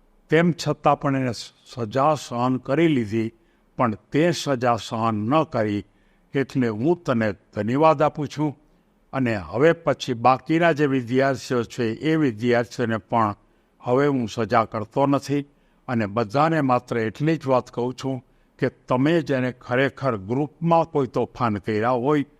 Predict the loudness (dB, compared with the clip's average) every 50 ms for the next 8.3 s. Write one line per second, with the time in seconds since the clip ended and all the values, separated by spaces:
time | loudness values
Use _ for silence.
0 | _ _ _ _ _ _ _ -2 -2 0 0 -2 -2 -2 -6 -4 -2 0 0 2
1 | 2 0 -2 -2 -6 _ _ _ _ _ _ _ -4 -2 0 0 2 2 2 2
2 | 2 -2 -6 -2 2 2 2 2 2 -2 -4 _ _ _ _ _ _ -6 -2 -2
3 | -2 -2 -4 _ -10 -4 -2 0 0 0 -2 -4 -4 -4 -2 -2 -2 -4 -8 -12
4 | -10 -4 0 0 2 2 2 2 0 2 2 0 0 0 0 -4 -6 -6 _ _
5 | -10 -4 0 0 0 0 -2 -6 -10 _ _ _ _ _ _ -6 -4 -4 -4 -2
6 | -2 -2 0 2 2 2 2 4 2 2 0 0 -2 -4 -4 -2 0 0 2 2
7 | 2 0 -2 -2 -4 -4 -4 -4 -4 -4 -2 -2 -4 -4 -4 -4 -6 -6 -4 -2
8 | -2 -2 -2 -4 -6 -8